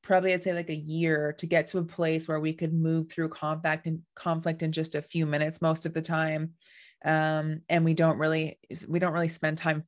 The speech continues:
fighting. Um, but the pattern didn't shift because I saw, made him see that he was the issue, or because he decided to save me, jump in and be my knight in shining armor and save the day. It's not why it happened.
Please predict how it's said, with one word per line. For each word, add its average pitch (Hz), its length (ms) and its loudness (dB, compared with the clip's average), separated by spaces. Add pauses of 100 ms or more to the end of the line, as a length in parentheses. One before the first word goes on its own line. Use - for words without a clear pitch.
(120)
fighting. 151 560 0 (320)
Um, 156 320 2
but 202 140 2
the 202 80 6
pattern 233 680 0 (280)
didn't 220 360 4
shift 196 460 4
because 165 540 0
I 165 580 4 (560)
saw, 165 360 4
made 170 360 2
him 170 240 -2
see 165 220 0
that 147 160 4
he 160 200 -2
was 147 220 -4
the 131 160 -2
issue, 214 560 2 (500)
or 180 320 8
because 175 460 0
he 180 60 -2
decided 160 440 0
to 156 60 -6
save 160 340 2
me, 160 300 0
jump 175 320 0
in 160 100 2
and 160 260 0
be 165 220 0
my 151 200 2
knight 160 220 0
in 143 60 -8
shining 156 320 -2
armor 151 240 2
and 151 140 -2
save 151 260 -2
the 151 60 -2
day. 147 340 0
It's 214 180 -4
not 180 420 2
why 160 200 6
it 156 100 0
happened. 156 640 -8